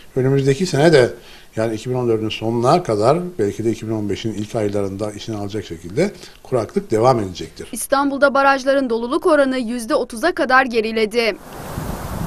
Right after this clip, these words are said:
Speaker 1: Geçen sene bu aya göre yüzde seksendi. Yani yüzde seksenden yüzde otuzluk bir azalma var.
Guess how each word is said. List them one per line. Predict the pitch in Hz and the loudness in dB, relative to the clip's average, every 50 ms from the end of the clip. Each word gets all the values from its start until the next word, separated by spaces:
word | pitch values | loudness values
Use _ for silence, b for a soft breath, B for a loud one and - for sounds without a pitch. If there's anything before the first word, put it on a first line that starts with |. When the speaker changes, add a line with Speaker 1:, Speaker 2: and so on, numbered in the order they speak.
| - - - - - - - - - - - - | -6 -6 -8 -8 -10 -10 -10 -10 -12 -14 -6 -2
Speaker 1:
Geçen | 123 120 - 175 202 196 | -2 0 2 2 2 2
sene | - 156 143 131 127 127 | 2 2 2 2 4 4
bu | 143 143 135 | 6 6 8
aya | 127 120 113 110 | 6 6 4 2
göre | 101 107 110 151 202 233 233 - B B B B B B - | 2 4 4 6 6 6 4 0 B B B B B B -8
yüzde | 104 107 120 120 123 143 | -4 -2 0 2 4 2
seksendi. | - - 123 120 117 - - 139 156 165 98 82 76 73 - B B B B B - | 4 4 2 2 2 2 2 2 2 2 -2 -4 -8 -10 -12 B B B B B -10
Yani | 110 104 95 | -8 -6 -4
yüzde | 104 110 117 127 | -4 -2 -2 -2
seksenden | - - 117 113 - 117 113 123 147 | -2 -2 -4 -2 -4 -4 -4 -2 -2
yüzde | 156 135 113 110 107 110 | -2 -2 -4 -4 -2 -4
otuzluk | 113 104 104 117 117 143 147 | -4 -2 -2 -4 -4 -4 -6
bir | 127 | -4
azalma | 95 95 101 107 101 95 95 | -4 -2 -2 -2 -4 -4 -8
var. | 87 - - - | -12 -14 -16 -20